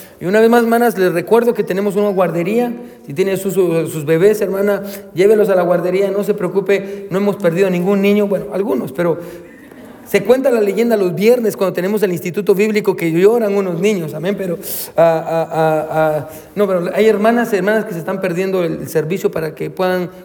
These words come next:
cuidar a los bebés. Entonces, ah, yo le animo, hermano, no, no, pastor, pero llora. No se preocupe, hermano, ¿sí? Ah, yo igual dejaba a mis hijos,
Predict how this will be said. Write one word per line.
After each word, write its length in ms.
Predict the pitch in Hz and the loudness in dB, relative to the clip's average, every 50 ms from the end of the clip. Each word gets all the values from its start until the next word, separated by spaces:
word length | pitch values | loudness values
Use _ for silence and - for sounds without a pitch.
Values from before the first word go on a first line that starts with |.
| - | -8
cuidar 260 | - 165 165 170 175 | -4 -2 0 0 2
a 60 | 170 160 | 2 0
los 220 | 151 147 135 - | 0 -2 -6 -8
bebés. 340 | - 147 147 147 143 - - | -6 -6 -6 -6 -6 -10 -12
Entonces, 380 | 151 143 170 175 175 170 170 - - - - - - - | -10 -6 -4 -2 -2 -4 -4 -8 -12 -14 -16 -16 -14 -10
ah, 160 | - - 147 | -10 -6 -2
yo 140 | 170 208 226 | 2 2 2
le 60 | 233 | 2
animo, 220 | 233 262 247 208 | 2 -2 -2 -2
hermano, 260 | 175 165 165 170 202 226 | -2 -2 -2 -2 -2 0
no, 160 | 226 226 233 | 2 2 0
no, 260 | 226 233 185 190 - - - - - | 0 0 -4 -6 -6 -8 -12 -8 -4
pastor, 260 | - 208 - 277 269 | -2 0 2 2 2
pero 140 | 262 240 226 | 2 2 2
llora. 360 | 233 262 277 277 262 - - - - - - - - - - - | 4 4 2 2 2 0 -6 -8 -10 -12 -14 -16 -18 -18 -12 -4
No 100 | 254 233 | -2 0
se 80 | 240 | 0
preocupe, 360 | 226 233 202 - - 226 202 | 2 0 0 -2 -2 -4 -4
hermano, 220 | 165 156 156 156 151 | -4 -4 -6 -10 -10
¿sí? 220 | - 185 185 190 - - - - - - - | -8 -8 -8 -8 -10 -14 -18 -20 -18 -10 -6
Ah, 100 | 135 143 | -4 -2
yo 220 | 165 190 202 208 | 2 2 4 4
igual 260 | 202 170 202 202 196 | 4 4 2 2 2
dejaba 400 | 190 170 151 190 185 180 175 175 | 0 -2 0 0 0 0 0 -2
a 60 | 151 | -4
mis 220 | 160 156 151 - - | -6 -6 -6 -6 -8
hijos, 320 | 180 - 180 180 170 - | -8 -6 -6 -8 -8 -10